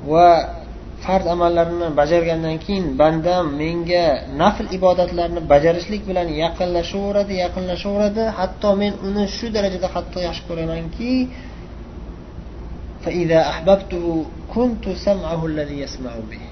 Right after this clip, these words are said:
Men uni eshitadigan qulog'idek bo'lib, ya'ni faqat men yaxshi ko'radigan narsani eshitadigan, qulog'i boshqa hech qanday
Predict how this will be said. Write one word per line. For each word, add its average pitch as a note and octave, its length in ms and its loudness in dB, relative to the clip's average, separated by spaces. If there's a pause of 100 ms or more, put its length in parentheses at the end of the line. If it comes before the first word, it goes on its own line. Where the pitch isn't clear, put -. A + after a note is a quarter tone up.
(760)
Men F#3 280 4
uni F#3+ 300 0 (1600)
eshitadigan F3+ 680 2
qulog'idek F3+ 680 8
bo'lib, D#3+ 300 -4 (440)
ya'ni D3+ 280 -4 (320)
faqat A3 420 -2
men A3 280 6
yaxshi G#3 260 4
ko'radigan F#3+ 320 2
narsani E3 400 -4
eshitadigan, D#3 540 -2 (180)
qulog'i G#3 380 8
boshqa G3+ 300 0
hech B3 300 0
qanday A3+ 440 -2